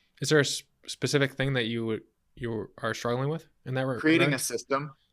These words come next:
Speaker 2: uh,
Speaker 1: Okay.
Speaker 2: having some sort of life system, because I don't have a regular nine-to-five. I randomly work. Sometimes it's a lot, sometimes it's very little. So I need an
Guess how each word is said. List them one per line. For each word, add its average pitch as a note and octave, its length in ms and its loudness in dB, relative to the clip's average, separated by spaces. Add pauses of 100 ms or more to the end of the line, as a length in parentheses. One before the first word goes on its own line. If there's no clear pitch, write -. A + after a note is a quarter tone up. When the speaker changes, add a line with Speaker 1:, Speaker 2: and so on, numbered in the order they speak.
Speaker 2:
uh, B2 140 6
Speaker 1:
Okay. - 120 4
Speaker 2:
having C#3 300 2
some - 180 -18
sort A#2+ 200 6
of G#2 120 2
life G2+ 240 2
system, B2+ 460 -2
because A#2 440 -2 (540)
I B2+ 120 6
don't B2 140 4
have B2 120 4
a A2+ 60 -2
regular A2 340 2
nine-to-five. G2+ 460 -4 (340)
I G2 600 2 (440)
randomly A2 640 -2
work. G2 320 0
Sometimes A2+ 500 -2
it's G#2+ 140 -4
a G#2 40 -2
lot, A2 280 2
sometimes G#2 400 -6
it's F#2 140 -12
very F#2+ 220 0
little. A2+ 380 -2 (240)
So A#2 460 4
I G#2+ 80 -4
need A#2+ 180 -4
an A2 220 -6